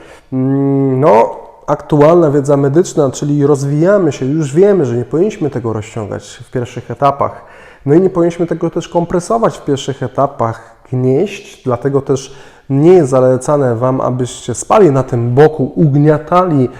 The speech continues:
e, te biodro, ani, no, nie, mm, wykonywali pewnych ruchów, gdzie to rozciągamy, czyli właśnie to zakładanie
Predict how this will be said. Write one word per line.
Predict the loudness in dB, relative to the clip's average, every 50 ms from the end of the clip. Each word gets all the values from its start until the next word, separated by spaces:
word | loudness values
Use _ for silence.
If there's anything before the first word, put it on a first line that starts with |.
| -20 -20 -20 -16 _
e, | -6 -4 -2 -2 -2 -2 -2
te | -4 -4 -6
biodro, | -4 -4 -2 -4 -4 -4 -2 0 2 2 2 2 2
ani, | 2 4 4 4 2
no, | 2 2 2 2
nie, | 2 2 2 2 2 2 2 2 0 0 -2 -4 -8 -12 -16 -14 -10
mm, | -8 -6 -4 -4 -4 -2 -2 -2 -2 -2 -2 -2 -2
wykonywali | -4 -4 -4 -2 -2 0 0 0 0 0
pewnych | -2 -4 -4 -4 -4 -4
ruchów, | -2 -4 -4 -2 -4 -4
gdzie | -4 -4 -4 -4
to | -4 -4 -4
rozciągamy, | -4 -4 -6 -6 -6 -4 -2 0 0 0 0 -2
czyli | -2 -4 -4 -2
właśnie | -2 -2 -2 -2 -4 -6
to | -6 -6
zakładanie | -6 -8 -8 -6 -6 -4 -2 0 0 0 0 -2 -2